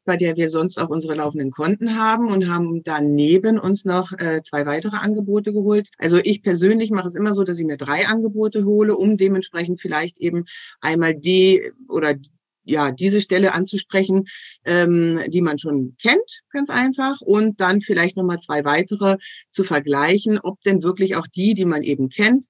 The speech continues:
die besten Konditionen hat, beziehungsweise, ähm, sich um einen bemüht. Also ich denke, gerade dieser Sektor hat auch viel mit Dienstleistung zu tun, mit Service zu tun, sodass man, äh, dementsprechend abwägen muss, okay,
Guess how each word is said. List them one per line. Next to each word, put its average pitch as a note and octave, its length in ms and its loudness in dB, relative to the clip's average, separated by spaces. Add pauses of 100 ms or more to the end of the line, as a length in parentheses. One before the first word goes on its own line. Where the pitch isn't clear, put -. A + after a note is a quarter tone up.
(140)
die D3+ 80 -4
besten G3+ 380 0
Konditionen G#3 680 2
hat, F#3 200 0
beziehungsweise, D#3+ 1200 0
ähm, D#3 120 -2
sich D#3+ 180 -8
um D#3 100 -4
einen C#3 180 -4
bemüht. A#3 420 2
Also E3+ 200 0
ich E3+ 120 0
denke, F3+ 260 -2
gerade F3 380 0
dieser F3+ 300 0
Sektor E3 420 -4
hat - 180 -8
auch - 120 -10
viel F#3 180 2
mit D3 180 -4
Dienstleistung A#3 600 0
zu A3 140 -8
tun, G3+ 260 0
mit C3+ 140 -2
Service F#3+ 360 -2
zu F#3+ 140 -6
tun, F#3 360 0
sodass E3+ 340 -2
man, E3 380 2
äh, D#3+ 320 0
dementsprechend F#3 540 0
abwägen F3 400 0
muss, E3 180 -2
okay, F3 340 -2